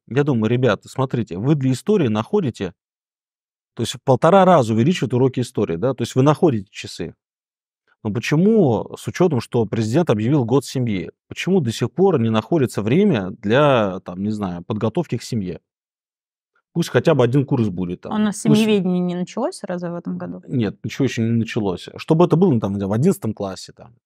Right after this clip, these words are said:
Speaker 1: И причём, ты знаешь, а по поводу семьеведения, это, это предмет, который нужно будет внимать, то есть, как, как, если он появится, это были такие предложения. Нужно, конечно, будет внимательно отсматривать, что там написано.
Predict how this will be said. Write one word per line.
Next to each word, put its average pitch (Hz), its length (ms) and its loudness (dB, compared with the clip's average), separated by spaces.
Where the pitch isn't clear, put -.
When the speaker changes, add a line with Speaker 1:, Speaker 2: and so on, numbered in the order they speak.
Speaker 1:
И 143 200 4
причём, 135 400 2
ты 120 60 -4
знаешь, 151 220 2
а - 40 -8
по 113 120 -2
поводу 143 200 2
семьеведения, 120 720 4
это, 113 300 -2
это 123 340 0
предмет, 127 400 2
который 117 280 -2
нужно 120 180 2
будет 120 140 0
внимать, 127 340 2
то - 80 -4
есть, - 80 -4
как, 131 160 2
как, 127 180 2
если 127 280 2
он 104 80 -4
появится, 131 600 0
это 139 140 0
были 160 160 4
такие 139 200 0
предложения. 135 580 0
Нужно, 131 300 2
конечно, 135 240 0
будет 127 160 -2
внимательно 143 440 4
отсматривать, 101 600 -2
что 131 300 2
там 107 200 0
написано. 107 580 -6